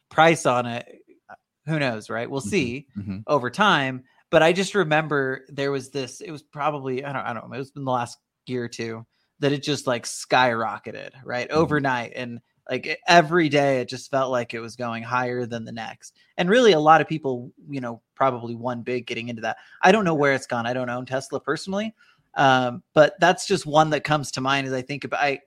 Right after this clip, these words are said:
Speaker 1: I remember thinking, like, like, that thing is incredibly high priced. I can't imagine that it's really going to be worth that long term.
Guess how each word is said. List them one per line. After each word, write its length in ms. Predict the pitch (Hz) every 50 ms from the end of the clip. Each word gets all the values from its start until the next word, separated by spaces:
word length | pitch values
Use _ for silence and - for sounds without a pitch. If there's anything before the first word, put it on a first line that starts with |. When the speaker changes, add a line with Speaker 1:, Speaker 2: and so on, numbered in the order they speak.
| _
Speaker 1:
I 80 | 147 151
remember 440 | 151 151 151 160 170 170 160 156 135
thinking, 400 | - 156 156 151 - 151 143 131
like, 380 | 131 131 123 120 117 - - _ _ _ _ _ _ _ _ _ _ _ _ _
like, 340 | - 127 127 127 117 - - - _ _ _ _ _ _ _ _ _ _ _ _ _ _ 139
that 200 | 143 156 170 -
thing 220 | 175 160 147 135
is 220 | 123 117 117 - _
incredibly 640 | 160 143 131 113 - 143 156 - 170 175 156 160 147
high 200 | 135 139 143 143
priced. 320 | 135 - 139 143 139 135
I 100 | - 139
can't 360 | 131 - - 160 165 180 185 -
imagine 960 | 156 143 139 135 147 156 160 165 165 156 135 139 123 117 120 123 139 160 160 _ _ _ _ _ _ _ _ _ _ _
that 280 | - 123 127 127 123 - _
it's 220 | 147 139 - - - - _ _ _
really 580 | 131 127 127 143 165 180 190 190 175 175 170 147
going 340 | 151 160 156 151 151 143
to 80 | 127 139
be 160 | 131 139 131
worth 320 | 127 123 131 127 123 120 _
that 220 | 123 113 113 113
long 280 | 120 120 120 117 117 113
term. 380 | - - 113 104 92 90 110